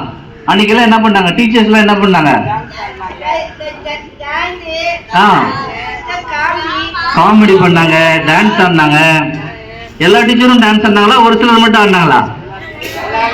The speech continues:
எல்லாரும் ஆடினாங்க இல்லையா? ஏன் எல்லாரும் ஆடினாங்க? ஏன்னா நீங்க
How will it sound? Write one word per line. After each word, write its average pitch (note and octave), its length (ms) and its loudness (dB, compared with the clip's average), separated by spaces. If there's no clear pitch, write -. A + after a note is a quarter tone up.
எல்லாரும் G3+ 440 4
ஆடினாங்க D#3 400 4
இல்லையா? F#3 260 2
ஏன் C4 220 0
எல்லாரும் A#3+ 420 2
ஆடினாங்க? G#3+ 420 4
ஏன்னா F3 240 4
நீங்க E3+ 180 2